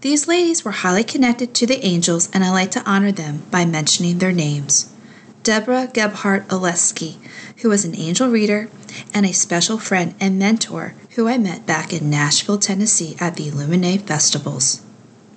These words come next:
Gina Wilson, owner of Inspired by Angels, who was an angel reader and spiritual teacher.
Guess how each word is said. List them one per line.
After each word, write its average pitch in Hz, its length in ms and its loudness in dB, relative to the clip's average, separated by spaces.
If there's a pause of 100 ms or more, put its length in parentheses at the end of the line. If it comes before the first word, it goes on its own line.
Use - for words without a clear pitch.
(180)
Gina 240 340 2
Wilson, 214 580 0 (220)
owner 226 440 2
of 175 240 0
Inspired 180 640 0
by 196 180 2
Angels, 165 540 0 (200)
who 208 140 2
was 185 160 2
an 165 160 -6
angel 208 340 2
reader 220 360 0
and 151 220 0
spiritual 156 460 0
teacher. 170 560 -4